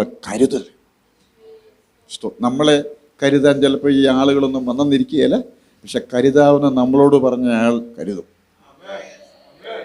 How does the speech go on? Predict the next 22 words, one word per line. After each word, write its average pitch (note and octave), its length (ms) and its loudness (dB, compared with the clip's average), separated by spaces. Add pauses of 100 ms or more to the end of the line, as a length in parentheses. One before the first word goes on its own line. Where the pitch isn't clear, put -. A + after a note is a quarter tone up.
(540)
ഞാൻ A2 120 -2 (100)
നമ്മുടെ A2+ 300 -2
യു G#2 180 0
ജി A2 100 -6
എമ്മിൻ്റെ A#2 240 0
ഒക്കെ A#2 120 -2 (100)
പല F#2+ 100 0 (120)
മീറ്റിങ്ങിലും A2 540 -2 (200)
പറഞ്ഞിട്ടുണ്ട്, F#2+ 480 -10 (100)
പല F2 100 -8 (240)
സാക്ഷ്യങ്ങളും F#2+ 580 -6
അനുഭവങ്ങളും. C2+ 460 -16 (840)
ഞാൻ A2 100 -4 (100)
തൊണ്ണൂറ്റിയാറിൽ C3 680 0 (100)
കാസർഗോഡ് A#2+ 480 -4
ചെല്ലുമ്പം, A2+ 360 -2 (320)
അല്ലേ, G#2 180 -8 (160)
എനിക്കൊരു G#2 420 -10
മിഷൻ G#2+ 260 -6 (100)
ബോർഡിൻ്റെ C3 340 0 (120)
അഞ്ഞൂറ് A#2+ 380 -2
രൂപ A2+ 100 -4